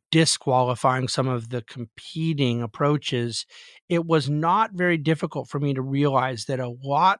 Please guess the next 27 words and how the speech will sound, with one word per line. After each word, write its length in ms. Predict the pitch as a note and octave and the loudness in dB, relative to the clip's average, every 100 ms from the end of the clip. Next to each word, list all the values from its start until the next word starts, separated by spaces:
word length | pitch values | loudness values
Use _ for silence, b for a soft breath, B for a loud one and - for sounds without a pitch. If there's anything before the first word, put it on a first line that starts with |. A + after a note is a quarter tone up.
| - | 0
of 200 | D#3 C3+ | -2 0
what 320 | D3+ D3+ E3 | 2 2 0
was 240 | C#3+ B2 | -4 -6
common 800 | - - D3+ D3+ D3+ B2+ A#2 B2 | -8 -4 2 4 4 2 0 -4
or 120 | - A#2+ | -6 -10
popular, 760 | - C#3+ C#3+ - A#2+ A2+ A2 _ B B B | -4 -2 -2 -4 -8 -8 -12 _ B B B
and 160 | C#3+ | -2
by 200 | C3+ E3+ | 0 2
the 80 | D#3 | 2
way, 240 | C#3 C3 A#2 | 2 0 0
the 120 | B2 | -2
real 280 | D3 D#3+ D3 | 2 2 0
kind 360 | - D#3 C3 | -2 -2 -2
of, 200 | A#2 G#2+ _ _ _ _ _ _ | -4 -8 _ _ _ _ _ _
uh, 420 | D3+ C3 A2 G#2+ - - | 0 2 2 -6 -14 -10
uh, 200 | A2+ - | -10 -8
passive 880 | - D3+ D3 - D3+ C#3 C3+ B2+ - | 0 4 4 2 2 2 2 0 -4
E 160 | F3 D3+ | -2 -2
T 320 | - D3 C#3 | -2 -2 0
F, 500 | C#3 C#3 C3+ - - - b b b - | 4 4 2 0 -16 -20 b b b -6
somewhat 340 | - E4+ D#4+ | 0 2 2
style 400 | - A#2+ D3+ E3 | 0 0 2 2
box 360 | E3 E3 F3+ - | 2 2 0 -4
driven, 440 | E3+ E3 F3 F3 | 0 2 2 0
but 220 | C#3+ C3+ | 0 -2
the 240 | B2+ C3 B2 | 2 0 0
whole 400 | A#2 E3 D#3+ | 2 2 2